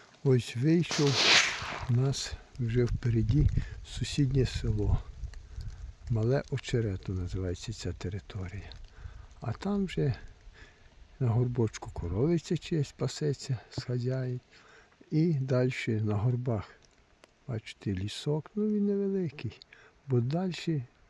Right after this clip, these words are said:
поле, вверху самому, де рівнина, там поле. Там вже ліс завершився, ось так. А я сюди прийшов, бо колись ніде не було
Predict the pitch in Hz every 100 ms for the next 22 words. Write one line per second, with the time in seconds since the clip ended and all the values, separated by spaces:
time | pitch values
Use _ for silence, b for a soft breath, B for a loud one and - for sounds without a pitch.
0 | _ - 131 104 85 87 _ _ 113 113
1 | - 131 - 110 101 98 98 107 92 101
2 | 98 95 117 151 143 - 120 110 - -
3 | 90 95 - B B B B - 180 143
4 | 123 107 127 - 82 80 85 - - -
5 | - - 123 127 - 110 90 - - b
6 | b b b b b b _ _ - 107
7 | 147 180 - 139 135 127 120 110 - 180
8 | 170 123 107 - B B B B B -
9 | 135 139 151 123 120 131 156 165 131 120
10 | 107 95